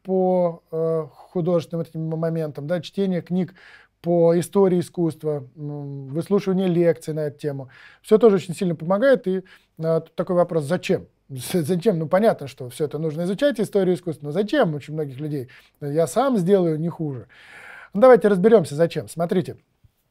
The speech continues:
А, представьте себе, что у вас где-то вот в том месте, где вы живёте, есть стена, а это, кстати, у многих такое есть, <laughs> вот, и стена, расписанная граффити. И там написал кто-то какие-то буквы. Написал какое-то слово, а, а,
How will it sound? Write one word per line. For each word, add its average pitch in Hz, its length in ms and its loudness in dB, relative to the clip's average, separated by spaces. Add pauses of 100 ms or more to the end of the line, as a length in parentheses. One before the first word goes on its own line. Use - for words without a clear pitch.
(300)
А, 160 180 4
представьте 208 460 4
себе, 233 200 2
что 185 140 -2
у - 40 2
вас 202 160 6
где-то 196 280 4
вот 160 200 0 (200)
в - 60 -20
том 180 160 0
месте, 170 240 0
где 156 160 -2
вы 175 80 0
живёте, 226 300 0
есть 190 200 2
стена, 254 520 0
а 165 100 -6
это, 151 160 -4
кстати, 143 260 -6
у 160 60 0
многих 135 280 -6
такое 127 260 -10
есть, 233 260 -4 (200)
<laughs> - 180 -14 (120)
вот, 180 220 -2
и 175 40 -2
стена, 220 400 2
расписанная 180 520 -2
граффити. 147 440 -6 (380)
И 185 80 4
там 277 180 4
написал 226 380 6
кто-то 220 240 4
какие-то 170 340 -2
буквы. 147 340 -4 (640)
Написал 151 320 4
какое-то 160 360 -4
слово, 254 500 6 (360)
а, 160 640 0
а, 147 200 -16